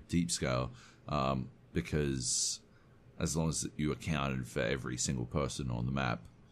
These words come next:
and, like, maintained, uh, an idea of what their vision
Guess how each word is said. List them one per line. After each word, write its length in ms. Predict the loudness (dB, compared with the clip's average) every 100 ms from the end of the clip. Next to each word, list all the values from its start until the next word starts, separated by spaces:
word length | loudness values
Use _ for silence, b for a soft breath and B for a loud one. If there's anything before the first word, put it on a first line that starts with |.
| b b b -8
and, 360 | -4 -2 -2 -2
like, 240 | -2 -2 -2
maintained, 840 | -2 0 0 0 0 -2 -4 -12 -14 -2
uh, 440 | 0 2 2 0 0
an 100 | -2
idea 440 | -2 0 2 2 2
of 200 | -2 0
what 140 | 0
their 160 | 0 0
vision 500 | 0 2 4 4